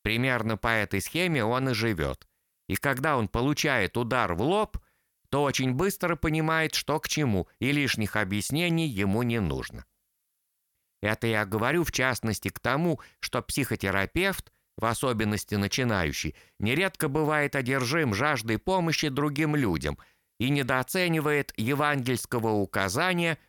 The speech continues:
«падающего толкни». Иногда падающего надо поддержать, а иногда его лучше благословить на последующее падение. И на уровне зрелой личности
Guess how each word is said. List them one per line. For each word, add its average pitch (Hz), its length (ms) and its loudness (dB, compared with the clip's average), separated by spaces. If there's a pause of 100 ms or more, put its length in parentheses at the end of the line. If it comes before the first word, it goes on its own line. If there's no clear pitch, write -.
(160)
«падающего 143 800 2
толкни». 101 720 -2 (520)
Иногда 117 500 0
падающего 156 720 0
надо 143 280 0
поддержать, 127 840 -2 (200)
а 110 180 0
иногда 110 400 0
его 139 240 2
лучше 160 400 0
благословить 120 1000 -2
на 113 160 -2
последующее 120 880 0
падение. 76 680 -4 (760)
И 104 120 0
на 131 160 2
уровне 131 420 2
зрелой 113 440 2
личности 127 680 -2